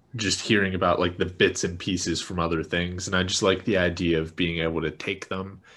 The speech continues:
and put it into one singular, like, "Oh, we know that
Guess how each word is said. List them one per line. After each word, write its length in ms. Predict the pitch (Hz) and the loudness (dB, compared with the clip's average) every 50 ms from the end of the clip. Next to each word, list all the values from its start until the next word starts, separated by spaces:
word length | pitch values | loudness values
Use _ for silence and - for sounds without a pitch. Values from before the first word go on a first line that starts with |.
| - _ _ _ _ - | -20 _ _ _ _ -10
and 220 | - 95 87 90 - | -8 -8 -8 -8 -10
put 180 | - - 101 | -6 -4 -4
it 160 | 92 90 - - | -2 -4 -4 -6
into 260 | 90 87 85 - 82 | -8 -10 -8 -8 -8
one 520 | 78 78 80 85 85 82 82 82 82 82 | -8 -8 -6 -4 -4 -4 -4 -6 -8 -8
singular, 800 | 82 - - - - 90 85 85 82 85 82 80 80 80 80 80 | -6 -6 -4 -2 -2 -4 -4 -6 -4 -4 -4 -2 -2 -2 -4 -4
like, 400 | 78 80 76 76 78 80 - - - - - - - - _ - | -4 -4 -4 -4 -6 -8 -10 -14 -18 -20 -20 -20 -20 -20 _ -4
"Oh, 180 | - 113 104 92 | -2 0 0 0
we 240 | 90 90 107 101 98 | -2 -4 -6 -6 -4
know 320 | 95 95 95 92 92 90 | -2 -2 0 0 -2 -2
that 400 | 87 85 87 85 85 85 82 - | -4 -6 -6 -6 -6 -6 -10 -12